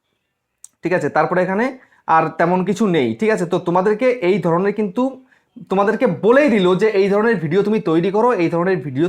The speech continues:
তৈরি করলে তোমার কিন্তু বেনিফিটই হবে, তোমার লস কিছু হবে না, তোমার কিন্তু বেনিফিট হবে। তো সেই জন্য বন্ধুরা তোমরা এই ধরনের কাজ করো, যেমন অডিয়েন্স তোমার কাছ থেকে চাইছে ঠিক তেমনি তুমি কিন্তু ভিডিও তৈরি করবে, তবেই দেখবে তোমার ভিডিওতে ভালো রেসপন্স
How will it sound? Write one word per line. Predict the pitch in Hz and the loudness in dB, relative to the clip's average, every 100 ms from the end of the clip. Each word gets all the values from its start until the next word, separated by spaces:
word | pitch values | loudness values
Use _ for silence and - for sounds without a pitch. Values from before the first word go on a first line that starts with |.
| 170 | -2
তৈরি | 160 175 | -2 -2
করলে | 190 220 | -2 -2
তোমার | 190 165 | -4 -6
কিন্তু | 175 196 131 | -6 -8 -6
বেনিফিটই | 135 180 185 196 180 | -4 -2 -2 -4 -4
হবে, | 160 110 - _ _ _ - | -4 -6 -8 _ _ _ -6
তোমার | 185 185 | -2 2
লস | 185 226 - | 4 2 0
কিছু | 220 220 | -2 0
হবে | 190 | 0
না, | 175 | -2
তোমার | 185 190 | -4 -4
কিন্তু | 196 147 | -4 -2
বেনিফিট | 175 185 185 147 | -2 -2 -4 -2
হবে। | 101 95 - - _ | -4 -6 -12 -20 _
তো | 175 170 | -6 -2
সেই | 170 196 | 0 2
জন্য | 226 233 226 | 2 2 2
বন্ধুরা | 220 233 233 | 2 2 2
তোমরা | 220 233 - 170 | 2 0 2 2
এই | 185 254 208 | 2 2 2
ধরনের | 202 226 220 | 2 0 2
কাজ | 175 185 - | 2 2 0
করো, | 220 240 170 | 0 0 2
যেমন | 170 185 240 247 - 165 | 0 2 0 -4 -6 -2
অডিয়েন্স | 175 247 294 - | 0 2 0 -2
তোমার | 233 226 226 | -2 0 -2
কাছ | 226 | -2
থেকে | 240 233 | -2 0
চাইছে | - - 185 262 254 - - | 0 0 0 -2 -2 -12 -6
ঠিক | 185 - | -6 -2
তেমনি | 202 202 233 | -2 0 0
তুমি | 226 208 | 0 0
কিন্তু | 208 226 170 | 0 0 0
ভিডিও | 165 202 180 | 0 0 0
তৈরি | 180 185 | 0 0
করবে, | 208 240 240 | 0 -2 0
তবেই | 156 202 220 | 0 0 0
দেখবে | 196 175 220 | -2 -2 -2
তোমার | 175 170 160 | -2 -4 -4
ভিডিওতে | 151 151 123 123 | -6 -6 -6 -6
ভালো | 131 135 | -4 -4
রেসপন্স | 139 - 214 | -6 -4 -4